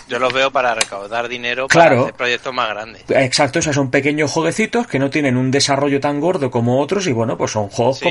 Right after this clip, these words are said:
Speaker 1: en
Speaker 2: complementarios.
Speaker 1: ese, en ese caso, por ejemplo, Transformers sí es un
Speaker 2: Hmm.
Speaker 1: juego que es cortito y tal, pero es un juego que se, se nota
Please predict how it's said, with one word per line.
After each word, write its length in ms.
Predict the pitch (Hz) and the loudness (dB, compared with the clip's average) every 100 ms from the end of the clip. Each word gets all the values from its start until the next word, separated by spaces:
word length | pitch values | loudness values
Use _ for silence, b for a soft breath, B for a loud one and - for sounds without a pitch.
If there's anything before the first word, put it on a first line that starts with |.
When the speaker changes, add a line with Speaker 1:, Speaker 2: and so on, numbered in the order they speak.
| 117 | 0
Speaker 1:
en 0 | |
Speaker 2:
complementarios. 560 | 139 110 107 120 104 135 | 0 0 0 0 0 -2
Speaker 1:
ese, 180 | - | -6
en 60 | 147 | -10
ese 160 | 139 147 | -8 -2
caso, 380 | 151 - 165 151 | -2 -2 -8 -6
por 120 | 135 | -10
ejemplo, 420 | - 143 131 113 | -8 -12 -8 -10
Transformers 800 | 110 110 107 - 139 139 143 160 | -6 -8 -8 -8 -6 -4 -6 -6
sí 160 | - 123 | -10 -10
es 100 | 135 | -4
un 80 | |
Speaker 2:
Hmm. 100 | 139 139 | -4 -2
Speaker 1:
juego 380 | 131 123 95 - - - - | -4 -6 -8 -12 -20 -20 -6
que 120 | 117 | -4
es 80 | - | -2
cortito 500 | 143 - 143 143 139 | -4 -2 -4 -2 -2
y 60 | |
tal, 240 | 147 156 175 | 0 0 0
pero 180 | 123 | -6
es 140 | 117 - | -6 -14
un 80 | 127 | -10
juego 260 | 147 165 | -6 -4
que 100 | 151 | -6
se, 200 | - 117 110 101 | -8 -10 -10 -16
se 220 | - 107 | -12 -10
nota 340 | 107 123 156 | -8 -2 -2